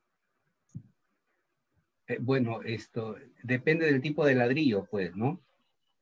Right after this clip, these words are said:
Este, si va a, a tener un muro sin tarrajeo, tendría que darle, pues, el mismo ancho de ladrillo.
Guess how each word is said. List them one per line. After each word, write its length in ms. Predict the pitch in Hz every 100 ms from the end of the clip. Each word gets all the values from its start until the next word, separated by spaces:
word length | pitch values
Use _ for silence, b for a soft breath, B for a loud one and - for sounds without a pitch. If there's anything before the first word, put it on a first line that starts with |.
| _ _ _ _ -
Este, 1000 | 104 101 98 - 101 95 95 92 87 - _
si 300 | - - 104
va 540 | 120 139 139 139 131
a, 540 | 110 101 95 - 98 101
a 80 |
tener 340 | - 110 127 135
un 160 | 135
muro 560 | 131 143 143 113 117 - _ _ _ _ _
sin 240 | - 110
tarrajeo, 800 | 107 123 123 131 147 131 113 131 - _ _ _ _ _ _ _ _
tendría 440 | 104 107 127 127
que 140 | 120 107
darle, 240 | 117 117
pues, 240 | 120 120
el 120 | 120 104
mismo 440 | 120 123 117 110
ancho 220 | 120 123
de 80 | 101
ladrillo. 500 | 90 92 123 113 76